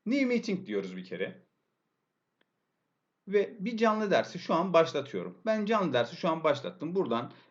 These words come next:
e, mikrofonuna erişmek istiyor. İzin verdim. Şu an canlı dersim başladı. Canlı dersim başladıktan sonra şurada sol kısımda yeşil bir, e, güvenlik, e, şeyi gibi görünen,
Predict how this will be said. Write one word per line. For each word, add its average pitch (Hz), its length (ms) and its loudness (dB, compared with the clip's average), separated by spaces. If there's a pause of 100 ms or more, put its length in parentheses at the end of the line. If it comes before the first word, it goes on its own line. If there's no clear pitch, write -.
e, 90 420 -4
mikrofonuna 151 600 -2
erişmek 139 360 -2
istiyor. 95 280 -8
İzin 185 300 0
verdim. 175 340 0 (200)
Şu 247 160 -4
an 190 160 2
canlı 220 300 0
dersim 147 600 0
başladı. 127 640 0 (260)
Canlı 220 260 4
dersim 208 320 4
başladıktan 202 460 2
sonra 135 560 0
şurada 170 400 4
sol 240 280 6
kısımda 156 340 2
yeşil 180 460 4
bir, 160 200 2 (360)
e, 95 460 2 (340)
güvenlik, 180 640 2
e, 104 280 0
şeyi 151 280 -4
gibi 120 160 -6
görünen, 139 500 -2